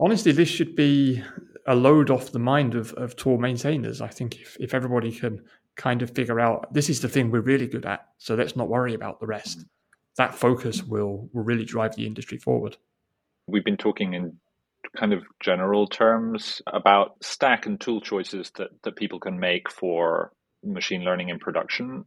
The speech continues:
Speaker 2: Can we expect some kind of tooling consolidation or some better sense of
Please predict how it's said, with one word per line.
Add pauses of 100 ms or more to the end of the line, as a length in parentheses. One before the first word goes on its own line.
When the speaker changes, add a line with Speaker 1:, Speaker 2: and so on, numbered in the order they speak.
(160)
Speaker 2:
Can
we
expect
some
kind
of
tooling
consolidation
or
some
better
sense
of